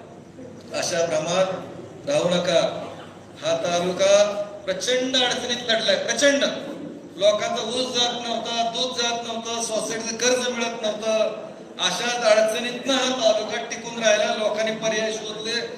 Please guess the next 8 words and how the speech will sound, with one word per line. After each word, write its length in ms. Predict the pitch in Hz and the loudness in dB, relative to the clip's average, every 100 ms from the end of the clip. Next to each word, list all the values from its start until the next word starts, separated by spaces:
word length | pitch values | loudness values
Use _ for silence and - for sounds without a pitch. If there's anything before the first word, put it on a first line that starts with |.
| - - - | -14 -16 -4
जाऊन 200 | 190 214 | 0 0
ते 60 | 220 | 0
फलटणला 600 | 226 220 220 220 226 226 | -4 -6 -6 -8 -6 -6
रमेश 200 | 226 220 | -4 -6
पाटलांनी 500 | 220 220 220 226 226 | -2 -2 -2 -4 -6
तिथं 160 | 226 226 | -6 -4
जाऊन, 260 | 233 233 | -4 -4
अं, 640 | 233 226 220 175 139 - | -4 0 2 2 0 -6